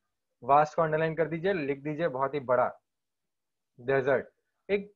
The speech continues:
बहुत ही बढ़िया site होती है, एक बढ़िया दिखाई देता है आपको, बहुत ही अच्छा लगता है। desert बहुत गर्म भी हो सकता है और बहुत ठंडा भी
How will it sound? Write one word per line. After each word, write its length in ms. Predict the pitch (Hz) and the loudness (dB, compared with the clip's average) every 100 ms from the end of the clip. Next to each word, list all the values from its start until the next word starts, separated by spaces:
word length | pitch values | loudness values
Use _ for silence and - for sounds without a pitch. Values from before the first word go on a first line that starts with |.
| 147 | 2
बहुत 260 | 147 151 | 4 4
ही 40 | 196 | 2
बढ़िया 360 | 139 131 147 | 2 6 6
site 320 | 147 131 127 | 6 2 0
होती 200 | 127 120 | -2 -4
है, 60 | 131 | -6
एक 100 | 127 | -4
बढ़िया 280 | 127 131 180 233 - | -2 2 2 0 -14
दिखाई 500 | 127 120 147 165 160 | -16 -10 -2 0 2
देता 200 | 147 139 | 0 0
है 60 | |
आपको, 160 | 127 131 | -2 -2
बहुत 200 | 139 202 | -2 0
ही 40 | |
अच्छा 220 | 165 - 127 | -2 -4 -6
लगता 240 | 104 - | -6 -10
है। 80 | 92 _ _ _ _ _ _ - | -12 _ _ _ _ _ _ 0
desert 400 | 147 151 175 175 | 4 6 6 2
बहुत 340 | 151 135 147 | 0 2 2
गर्म 280 | 135 139 165 | 2 2 2
भी 60 | 170 | 2
हो 120 | 156 | 0
सकता 300 | 147 - 143 | 0 0 2
है 100 | 147 | 2
और 180 | 139 127 | 0 -4
बहुत 360 | 120 139 156 _ | 0 0 -2 _
ठंडा 440 | 135 123 123 123 | -12 -4 0 2
भी 180 | 117 143 | 0 -6